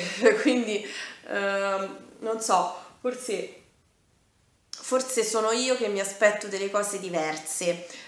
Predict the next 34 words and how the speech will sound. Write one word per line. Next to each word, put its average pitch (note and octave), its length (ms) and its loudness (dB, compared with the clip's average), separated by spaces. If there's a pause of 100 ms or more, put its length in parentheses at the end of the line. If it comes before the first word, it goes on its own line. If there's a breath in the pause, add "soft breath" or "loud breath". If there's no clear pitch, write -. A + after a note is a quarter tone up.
(160 loud breath)
eh, F#3+ 320 0
però A#3+ 180 6
io A3 180 4
mi G3+ 80 0
aspetto A#3 440 0
che F#3+ 120 -8
una F#3+ 180 -2
base G#3 760 4
uniforma, F3+ 1080 0 (220)
uni-, F#3+ 300 -10 (100)
uniforma, F3 680 -6 (1120)
uniformi, F3 840 -6 (380 soft breath)
uniformi G#3 840 0
la F3+ 140 8
palpebra, E3 800 2
e G3+ 260 0
la G3 180 -2
base F#3 440 4
di F#3+ 80 -6
Urban G3+ 260 -6
Decay G3 340 -6
a E3+ 80 -2
me F3 120 -4
non E3 120 -4
lo E3 80 -2
faceva, E3 480 0
quindi F#3 300 -6
la E3+ 120 -2
base G3 280 -4
di G3 60 -12
Urban F#3+ 240 -8
Decay G#3 260 -4
per E3 160 -4
me F3 320 -6